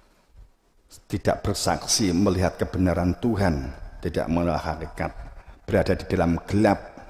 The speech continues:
Kebenarannya hanya mengira-ngira, hanya prasangka, berada dalam situasi panas, mudah iri,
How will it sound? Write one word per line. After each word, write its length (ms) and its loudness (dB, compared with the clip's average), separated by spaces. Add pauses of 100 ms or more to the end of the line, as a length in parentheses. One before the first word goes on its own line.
(1120)
Kebenarannya 720 2
hanya 400 0
mengira-ngira, 1200 0 (240)
hanya 320 2
prasangka, 1040 -2 (400)
berada 320 2
dalam 240 2
situasi 480 0 (160)
panas, 640 4 (800)
mudah 880 8
iri, 480 2